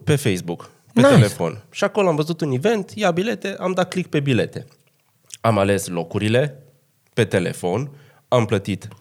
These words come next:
Speaker 1: prin telefon.
Speaker 2: Telefon.
Speaker 1: M-a întrebat, uh, aplicația de la bancă, „Vrei să cumperi biletele astea? Bagă codul de confirmare.”
Speaker 2: Yes,
Speaker 1: Mi-a
Speaker 2: man.
Speaker 1: venit după aceea codul Q R, codul de bare,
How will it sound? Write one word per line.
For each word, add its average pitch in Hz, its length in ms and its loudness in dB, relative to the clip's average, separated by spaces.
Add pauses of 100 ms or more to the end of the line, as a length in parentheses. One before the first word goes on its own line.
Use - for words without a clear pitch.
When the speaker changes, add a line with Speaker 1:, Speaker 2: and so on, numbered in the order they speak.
Speaker 1:
prin 117 220 0
telefon. 95 360 2
Speaker 2:
Telefon. 107 400 4 (140)
Speaker 1:
M-a 101 140 0
întrebat, 98 540 0
uh, 87 380 0
aplicația 92 480 -4
de 87 80 -4
la 87 100 0
bancă, 87 580 -4 (240)
„Vrei 95 200 -2
să 95 100 -6
cumperi 90 280 -4
biletele 92 380 -2
astea? 95 200 -4
Bagă 90 220 -2
codul 92 280 -4
de 90 80 -4
confirmare.” 92 720 -2
Speaker 2:
Yes, 117 240 4
Speaker 1:
Mi-a 98 100 4
Speaker 2:
man. 123 100 8
Speaker 1:
venit 147 160 6
după 107 200 -2
aceea 95 240 0
codul 104 360 -6
Q - 60 -14 (460)
R, 117 40 -2 (200)
codul 95 220 -4
de 90 120 -2
bare, 87 480 2